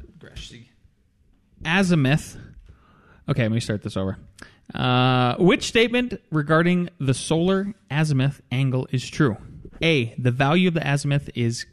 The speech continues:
Speaker 2: constant throughout the year. Uh, B, it is the angle of the sun's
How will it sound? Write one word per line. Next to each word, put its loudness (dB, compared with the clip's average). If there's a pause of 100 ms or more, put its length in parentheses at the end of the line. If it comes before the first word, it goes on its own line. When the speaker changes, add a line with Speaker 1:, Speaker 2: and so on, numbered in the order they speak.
Speaker 2:
constant -4
throughout 0
the -4
year. 0 (1160)
Uh, -2
B, 0 (440)
it 4
is 2
the -2
angle 2
of -4
the 2
sun's 0